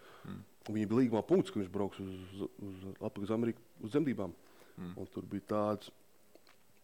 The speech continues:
Speaker 2: tād, nu, baigos scēnas attaisīt, paskaidrot tiem Japāņu spēlētājiem, kad, redziet, Amerikā tur cita kultūra un tā un tā.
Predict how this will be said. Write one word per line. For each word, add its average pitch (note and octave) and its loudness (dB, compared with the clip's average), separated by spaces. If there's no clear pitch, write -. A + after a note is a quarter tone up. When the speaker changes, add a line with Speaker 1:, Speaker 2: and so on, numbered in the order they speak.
Speaker 2:
tād, F#2+ 0
nu, G#2+ 0
baigos G#2 6
scēnas G#2 4
attaisīt, F#2 0
paskaidrot G2+ 0
tiem G2 0
Japāņu G2+ 0
spēlētājiem, G#2 2
kad, F#2+ -2
redziet, G2 -2
Amerikā G2+ 0
tur F#2+ -6
cita - -2
kultūra G#2+ 0
un F#2 -6
tā G2 0
un F#2+ -2
tā. G2+ -2